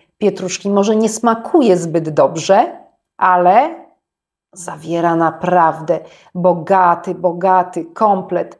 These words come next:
wszelkich składników mineralnych i witamin. I codziennie taką bombę witaminową sobie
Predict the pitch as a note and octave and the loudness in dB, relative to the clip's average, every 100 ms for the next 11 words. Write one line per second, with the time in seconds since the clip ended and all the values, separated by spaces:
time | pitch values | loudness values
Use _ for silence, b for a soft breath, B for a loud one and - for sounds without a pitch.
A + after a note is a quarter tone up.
0 | _ - C4+ A#3+ A#3+ G#3+ - F#3 F#3 F#3 | _ -4 -2 -2 -4 -12 -4 -2 -2 -4
1 | F#3 F3 F3+ F3 E3+ D#3+ D#3 D#3 - D#3 | -4 -4 0 2 2 0 -2 -10 -10 -10
2 | F3 - - F3+ F#3 F3+ E3 D3+ F3 B | -10 -14 -10 -6 -4 -2 -2 -2 -10 B
3 | B G#3+ A3 - G3 F3+ G#3 A#3 A#3+ A#3 | B -4 -2 2 2 4 2 2 0 0
4 | F#3 F#3 E3+ D#3 C#3+ A3+ G3 E3+ E3 - | -2 -2 -4 -2 0 0 0 -4 -4 -10
5 | E3+ E3+ F3 D#3 D#3 D3+ C#3 D3 C#3+ - | -14 -14 -10 -10 -8 -8 -8 -8 -12 -6
6 | D#3+ C3+ C#3+ C#3+ | -2 -2 -2 -4